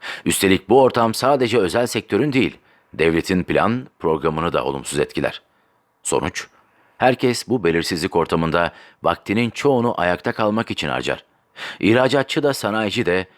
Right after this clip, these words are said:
kobi de, vatandaş da öngörülebilirlik ister. Yani yarın ne kadar harcayıp ne üreteceğini, nasıl bir fiyata satacağını,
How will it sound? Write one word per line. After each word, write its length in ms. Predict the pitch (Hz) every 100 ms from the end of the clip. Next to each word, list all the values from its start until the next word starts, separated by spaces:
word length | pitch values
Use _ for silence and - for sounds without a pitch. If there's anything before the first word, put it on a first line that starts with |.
| _ _
kobi 320 | - 156 92 62
de, 140 | 76
vatandaş 540 | 73 80 78 85 -
da 200 | 71 107 117 - -
öngörülebilirlik 880 | 80 85 78 82 90 76 80 76 82
ister. 360 | - - - - _ _ _ _ _ _ -
Yani 360 | 80 95 95
yarın 360 | 82 87 92 80
ne 80 | 107
kadar 240 | 117 76
harcayıp 420 | 65 64 78 139 _ _ _ -
ne 120 | 120
üreteceğini, 720 | 80 76 62 71 73 67 107 135 - -
nasıl 260 | 117 143 135
bir 80 | 131
fiyata 300 | 123 107 123
satacağını, 580 | 107 95 87 92 92